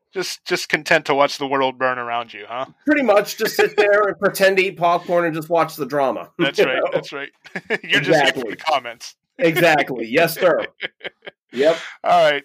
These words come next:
Speaker 1: So I don't really have much news either. Um, I have one major piece of news from the Star Wars side of things, and
Speaker 2: Mm-hmm.
Speaker 1: that is, uh, it's, it's award season, right? So,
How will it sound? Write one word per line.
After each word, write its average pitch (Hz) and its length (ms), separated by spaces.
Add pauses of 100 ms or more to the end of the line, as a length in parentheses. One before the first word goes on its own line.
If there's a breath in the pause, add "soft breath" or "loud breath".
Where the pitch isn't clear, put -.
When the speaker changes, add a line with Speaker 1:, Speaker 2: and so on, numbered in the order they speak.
Speaker 1:
So 190 140
I 233 180
don't 240 240
really 156 220
have 151 180
much 139 260
news 139 320
either. 151 500
Um, 127 420
I 135 100
have 127 220
one 135 260
major 131 320
piece 139 240
of 147 100
news 135 240
from 143 160
the 160 80
Star 127 320
Wars 120 480
side 117 360
of 110 80
things, 120 420
and 127 340
Speaker 2:
Mm-hmm. 117 120
Speaker 1:
that 139 280
is, 135 440 (360 loud breath)
uh, 120 400
it's, 123 300
it's 143 160
award 170 340
season, 123 380
right? 135 320
So, 127 640